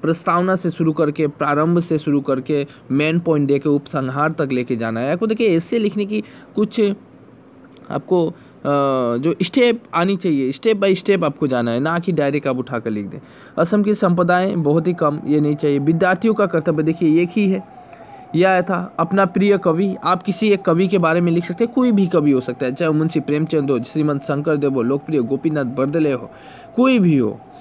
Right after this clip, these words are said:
किसी भी कवि जो आपको प्रिय है, उनके बारे में लिख सकते हैं। काजीरंगा, ब-, देखिए, अपना प्रिय कवि, ये इंपॉर्टेंट है क्योंकि नाइंटी एट, दो हज़ार, दो हज़ार दो में आया था।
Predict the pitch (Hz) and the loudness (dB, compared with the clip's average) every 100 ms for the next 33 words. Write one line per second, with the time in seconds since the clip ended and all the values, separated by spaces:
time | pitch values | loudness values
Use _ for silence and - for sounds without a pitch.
0 | - - - 226 214 254 208 220 220 180 | -20 -20 -6 -4 0 2 4 2 2 2
1 | 202 175 185 165 156 180 175 175 185 175 | 2 2 2 2 0 -4 0 2 2 2
2 | 156 156 151 143 147 139 131 127 120 120 | 0 0 0 2 2 0 0 -4 -2 -2
3 | 120 160 165 170 165 160 170 165 139 127 | 0 0 2 2 2 0 -2 -4 -6 -6
4 | 101 127 - - - - - - 208 214 | -8 -10 -10 -20 -20 -20 -18 -2 0 2
5 | 143 - 202 - 196 208 190 208 208 202 | 0 0 -4 0 0 2 2 2 2 2
6 | 180 214 185 190 214 202 202 226 220 208 | 2 0 0 2 2 4 2 2 2 2
7 | 165 117 - - - - 175 180 185 175 | 0 -4 -12 -18 -20 -6 -2 0 2 2
8 | 196 214 185 143 175 185 190 202 175 180 | 4 4 4 2 2 2 2 2 2 2
9 | 190 175 185 190 175 127 107 107 | 2 2 2 4 2 0 -2 -8